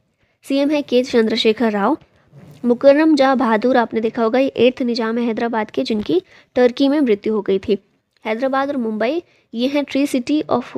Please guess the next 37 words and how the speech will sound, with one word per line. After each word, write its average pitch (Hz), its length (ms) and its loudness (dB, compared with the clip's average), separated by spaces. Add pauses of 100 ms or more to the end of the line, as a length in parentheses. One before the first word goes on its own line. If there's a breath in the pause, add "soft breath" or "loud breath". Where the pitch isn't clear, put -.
(680)
world 226 280 0
for 240 440 -2
twenty 220 280 4
twenty-one, 208 580 2
यूएन 220 300 4
के 233 120 2
द्वारा 214 240 0
ही 262 120 2
घोषित 233 300 -4
किया 202 220 0
गया 196 160 -4
था। - 260 -8 (420 soft breath)
इंडिया 285 180 0
का 320 80 2
पहला 269 300 0
फ्लो 285 280 -4
केमिस्ट्री 247 480 -2
टेक्नोलॉजी 220 560 -4
हब 240 280 -4 (400 soft breath)
ये 262 140 0
कहाँ 285 180 0
पर 277 180 0
है? 330 100 2
डॉक्टर 254 280 -4
रेड्डीज 254 440 0
इंस्टीट्यूट 226 480 0
of 247 140 -2
लाइफ 202 220 2
साइंसेज 202 400 -4
हैदराबाद 196 480 -8
में 196 100 -8
है। 196 160 -10 (500)
इंडिया 247 220 2
का 311 100 0
पहला 240 320 -2
गोल्ड 226 380 4
एटीएम 254 360 0